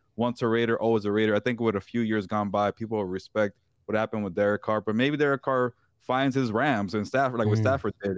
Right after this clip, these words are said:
Speaker 1: and he does well elsewhere. And there's times where, like,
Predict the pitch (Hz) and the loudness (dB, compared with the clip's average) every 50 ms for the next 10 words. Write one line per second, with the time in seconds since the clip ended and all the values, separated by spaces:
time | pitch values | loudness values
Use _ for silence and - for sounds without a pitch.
0 | - 101 104 110 107 95 120 123 113 113 123 123 120 - 107 120 123 - - - | -6 -6 -6 -6 -2 0 0 0 0 0 0 0 0 0 0 -2 -2 -2 -4 -2
1 | 101 101 95 90 - _ _ _ _ _ - 95 101 110 139 151 147 - 151 147 | 0 0 0 -2 -4 _ _ _ _ _ -10 -6 -2 0 0 0 0 -2 -2 -2
2 | 156 147 139 143 139 131 123 117 107 | -2 -2 0 0 0 0 0 0 -2